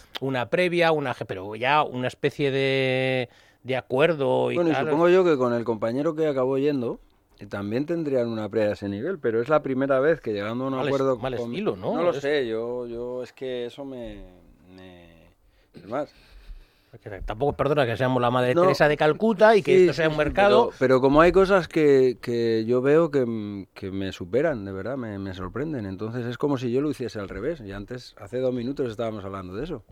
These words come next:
Speaker 2: Es decir,
Speaker 1: Sí, sí,
Speaker 2: y
Speaker 1: no, es que es espectacular
Speaker 2: Bueno,
Speaker 1: que
Speaker 2: yo,
Speaker 1: te
Speaker 2: yo no me cabe la cabeza, pero lo tengo que aceptar y además una cosa, rumiarlo, ¿eh?
Speaker 1: Sí, sí,
Speaker 2: Porque
Speaker 1: claro,
Speaker 2: como se
Speaker 1: claro.
Speaker 2: te ocurre salir a llamar al director deportivo, al presidente
Speaker 1: Sí,
Speaker 2: del
Speaker 1: te
Speaker 2: club
Speaker 1: ponen
Speaker 2: y
Speaker 1: una cruz.
Speaker 2: decirle, no, no,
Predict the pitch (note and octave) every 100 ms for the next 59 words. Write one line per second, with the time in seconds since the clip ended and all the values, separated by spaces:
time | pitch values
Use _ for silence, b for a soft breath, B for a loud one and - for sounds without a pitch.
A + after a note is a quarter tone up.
0 | - _ A#2+ F2+ F#2+ F#2+ F#2 E2+ F2 -
1 | C3 B2 B2+ A#2+ C#3+ D#3+ - C#3 C#3 D3
2 | D#3 D3+ D#3 C#3 C#3+ D#3 F3 E3+ C#3+ C3+
3 | A#2+ A2+ G#2+ A2+ B2+ A3+ _ - G#2+ G#2
4 | G2+ G2 F#2+ D#2+ F2+ G#2+ G2+ C#3 D#3 D3+
5 | D3 F3 F#3+ - G#2+ F#2 G2+ B2+ C3 F#2+
6 | E3+ B2+ E2 _ _ _ _ _ F#2 E2+
7 | G2 C#3 B2+ G2+ F#3 _ _ _ - F3
8 | D3 F#2+ F#2+ - F3+ F#2+ E2+ F#2 F2 G#2+
9 | A2+ A2 A2+ A2 G#2+ A2+ A2+ A2+ A2 A2
10 | A2 G#2 G#2+ A2+ A#2 A2+ G#2+ G#2+ G#2+ -
11 | A2 G2+ - G#2 B2+ B2+ A#2+ A#2 G#2+ G#2
12 | G#2+ G#2+ A2 A2 G3 B2+ A#2+ D#3+ D#3 D3
13 | - A#3 A#2+ A#2 A2 B2 D#3 - A2+ E3+
14 | C#3+